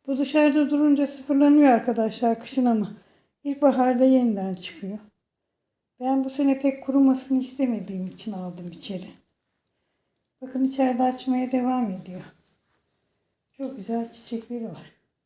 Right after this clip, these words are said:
Niye kurusun ki benim güzelim?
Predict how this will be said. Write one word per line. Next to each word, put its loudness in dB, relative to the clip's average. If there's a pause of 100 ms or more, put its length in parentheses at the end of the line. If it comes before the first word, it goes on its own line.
(920)
Niye 0
kurusun -2
ki -10
benim -10
güzelim? -16